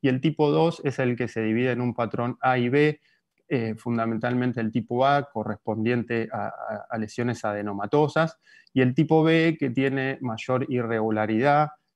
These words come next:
eh, con vasos más tortuosos e irregulares,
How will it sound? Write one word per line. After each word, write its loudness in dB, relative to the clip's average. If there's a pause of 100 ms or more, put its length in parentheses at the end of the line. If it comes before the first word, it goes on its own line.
(120)
eh, -6
con 2
vasos 0
más -2
tortuosos 0
e -2
irregulares, 2